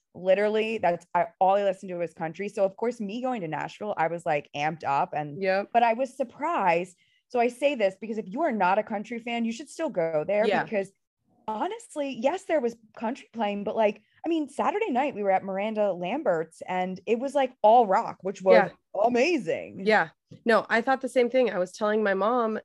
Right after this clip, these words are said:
Speaker 2: and my sisters and Amberly that it was so crazy to me how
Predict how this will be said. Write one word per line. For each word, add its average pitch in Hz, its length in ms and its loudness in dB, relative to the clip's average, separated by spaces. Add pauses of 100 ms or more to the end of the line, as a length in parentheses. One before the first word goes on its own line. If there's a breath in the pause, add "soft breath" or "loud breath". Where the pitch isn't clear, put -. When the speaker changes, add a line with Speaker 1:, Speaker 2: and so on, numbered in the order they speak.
Speaker 2:
and 202 180 0
my 226 120 0
sisters 175 480 -6
and 185 160 -2
Amberly 196 560 -6
that 196 220 0
it 220 120 4
was 220 200 -4
so 247 140 4
crazy 254 380 0
to 214 80 0
me 190 180 -2
how 185 340 -2